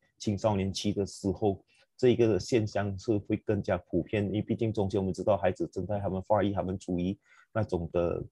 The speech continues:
就是往，要往成人，但是很多时候他们的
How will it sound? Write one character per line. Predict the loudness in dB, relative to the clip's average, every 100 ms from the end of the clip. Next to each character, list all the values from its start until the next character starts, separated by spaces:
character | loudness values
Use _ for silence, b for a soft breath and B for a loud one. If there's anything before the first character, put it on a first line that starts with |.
| -6
就 | -4
是 | 0 2 0 2
往， | 2 2 2
要 | 4
往 | 4 4 0
成 | 0 2
人， | 2 0 -4 -2
但 | 0
是 | 2
很 | 0 0
多 | -2
时 | -2
候 | -2
他 | -2
们 | -2
的 | -2